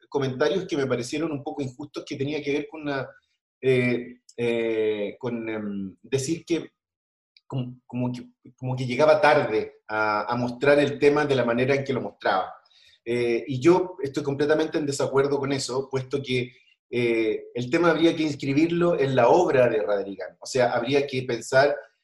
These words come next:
eh, por qué Radrigán, eh, siendo quien es, eh, se atreve en ese momento, eh, de su vida, eh, a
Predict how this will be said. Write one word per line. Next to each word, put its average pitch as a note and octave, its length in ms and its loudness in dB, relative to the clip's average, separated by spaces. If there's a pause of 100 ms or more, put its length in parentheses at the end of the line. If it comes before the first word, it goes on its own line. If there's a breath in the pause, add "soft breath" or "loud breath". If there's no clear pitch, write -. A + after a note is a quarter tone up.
eh, A#2 340 0
por B2 180 -4
qué D#3 140 0
Radrigán, D3+ 760 2 (180)
eh, A#2+ 360 -2
siendo D3 380 -2
quien C3+ 220 -2
es, E3+ 440 -4
eh, A#2 600 -2 (180)
se - 160 -4
atreve E3 300 4
en E3+ 60 2
ese G3+ 180 2
momento, G3 800 -2
eh, B2+ 520 0
de C3 80 0
su B2 160 -6
vida, D#3 440 2 (400)
eh, A2+ 640 0
a A#2+ 440 2